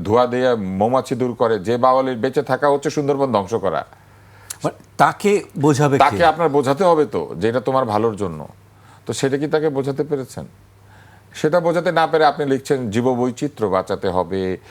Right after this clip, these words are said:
Speaker 1: কচ্ছপের ডিম রক্ষা করতে হবে, এগুলো নাই। মানে, আমি
Speaker 2: জি।
Speaker 1: জলবায়ু বাঁচানোর কথা
Speaker 2: জি।
Speaker 1: আছে।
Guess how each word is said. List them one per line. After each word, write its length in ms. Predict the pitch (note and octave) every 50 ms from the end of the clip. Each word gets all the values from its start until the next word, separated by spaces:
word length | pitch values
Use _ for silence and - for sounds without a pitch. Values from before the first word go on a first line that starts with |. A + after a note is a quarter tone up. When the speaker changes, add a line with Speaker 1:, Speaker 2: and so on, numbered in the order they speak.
| - - -
Speaker 1:
কচ্ছপের 460 | - B2+ B2 - C3 B2 C3 A2+ F#2
ডিম 200 | F#2 A#2 A#2+ A#2
রক্ষা 240 | G#2+ G#2 - - F#2
করতে 200 | D#2+ - - G#2
হবে, 100 | G#2+ A2
এগুলো 240 | - G#2 G2 A#2 G#2+
নাই। 300 | F2+ E2 F2+ E2 D2 C#2
মানে, 200 | C#2+ C#2+ D2 D2+
আমি 220 | D#2 E2 E2 D#2+ - - _ - G#2+
Speaker 2:
জি। 220 | G2+ F#2+ G2+ F2+ -
Speaker 1:
জলবায়ু 420 | F#2+ B2+ C3 C#3+ C3+ C#3 C#3 C3 A#2+
বাঁচানোর 420 | G#2 G#2+ G2+ - A#2+ G#2 F#2+ E2+
কথা 180 | - F2 A2 F#2+
Speaker 2:
জি। 60 | D2+
Speaker 1:
আছে। 220 | D2+ - - D2+